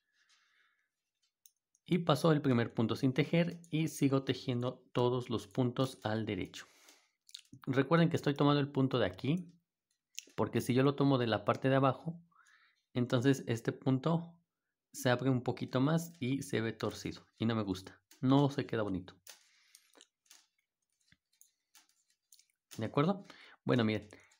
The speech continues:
pues entonces, ya como yo les he mencionado, estas vueltas son las que vamos a ir repitiendo. Paso el primer punto sin tejer,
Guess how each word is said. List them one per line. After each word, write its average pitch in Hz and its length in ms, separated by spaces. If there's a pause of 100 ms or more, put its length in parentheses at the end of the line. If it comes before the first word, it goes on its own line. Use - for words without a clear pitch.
(100)
pues 127 140
entonces, 160 720 (580)
ya 135 200
como 143 200
yo 123 100
les 127 180
he 131 40
mencionado, 120 600 (260)
estas 160 340
vueltas 139 320
son 135 120
las 127 140
que - 80
vamos 120 300
a 123 40
ir 113 40
repitiendo. - 580 (840)
Paso 131 240
el 104 100
primer 107 320
punto 101 240
sin 110 180
tejer, 185 480